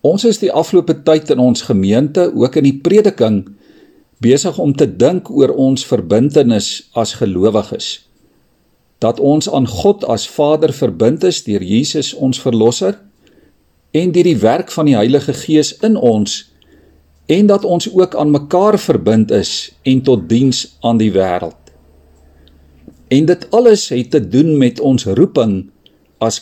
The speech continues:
kinders van God. Ek lees vanoggend vir ons uit Johannes elf vers vyfentwintig tot negenentwintig. Toe sê Jesus vir Martha, "Ek is die opstanding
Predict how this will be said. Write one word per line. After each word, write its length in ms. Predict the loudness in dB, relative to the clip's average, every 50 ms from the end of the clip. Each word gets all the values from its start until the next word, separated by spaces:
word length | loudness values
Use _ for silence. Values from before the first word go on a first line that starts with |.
| _ -2
kinders 580 | 0 0 2 2 2 2 0 0 -4 -10 -12 -16 _ _ _ _ _ _ _ -12 -6
van 160 | -4 -2 -2 -2
God. 280 | -2 0 0 0 0 -2 _ _ _ _ -20 -20 _ _ _ _ _ _ _ _ _ _ _ _ _ _ _ -20 -20 _ -8
Ek 160 | -8 -4 -2
lees 320 | 0 2 4 4 4 2
vanoggend 400 | 0 -2 -2 -2 0 -2 -4 -4
vir 200 | -2 -4 -2 0 2
ons 300 | 2 2 2 0 -2 -6 -6 -4
uit 140 | -4 -2 0
Johannes 380 | 0 0 0 2 0 0 -2 -4 -6 -4 -2
elf 460 | 0 2 2 0 0 -2 -6 -20 -20 _ -20 -20 -20 _ _ _ _ _ _ _ -16 -8 -4
vers 320 | -2 0 0 -2 -4 -6 -6 -4
vyfentwintig 880 | -2 -2 -2 -2 -4 -2 0 0 0 0 0 -2 -2 -4 -4 -4 -8 -10 -6
tot 220 | -4 -4 -2 0 0
negenentwintig. 920 | 0 0 0 0 0 0 0 0 -2 -2 -2 -2 -2 -2 -4 -8 -10 -10 -10 -12 -20 _ _ _ _ _ _ _ _ -20 _ _ _ _ _ _ _ _ _ _ _ _ _ _ _ _ _ _ _ _ _ _
Toe 160 | -2 0 0 0
sê 220 | 2 2 2 2
Jesus 580 | 2 2 2 2 2 0 0 -2 -4 -4 -4 -4 -4
vir 140 | -2 0 2
Martha, 640 | 2 0 0 -2 -4 -4 -4 -4 -4 -4 -6 -12 _ _ _ _ _ _ _ _ _ _ _ _ _ _ _ _ _ _ _ -4
"Ek 200 | -4 -2 0 0
is 140 | -2 -2 -2
die 160 | -6 -6 -2
opstanding 880 | -2 -2 -2 -4 -10 -8 -2 -2 0 0 0 0 0 0 0 -2 -4